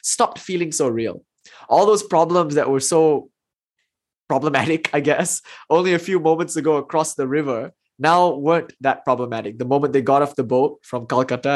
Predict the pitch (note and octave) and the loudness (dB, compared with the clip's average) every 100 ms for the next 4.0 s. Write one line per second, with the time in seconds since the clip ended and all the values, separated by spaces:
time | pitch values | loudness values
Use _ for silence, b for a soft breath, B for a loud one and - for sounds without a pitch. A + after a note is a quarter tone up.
0 | C3 A#2 A2+ B B _ A#2+ C3 C3 - | -2 -4 -8 B B _ 2 2 0 0
1 | - - - A#2+ - A#2 - B2 A#2 C3 | -2 0 -2 0 0 -2 0 0 0 0
2 | B2 A#2+ A#2 D3 D3+ B2 A#2+ B2 A#2 C3+ | 0 -2 0 0 2 0 -2 -2 -6 -4
3 | A#2+ B2+ B2 A2 A2 A#2 A#2 - F3 | -4 -4 -6 -6 -2 0 0 2 2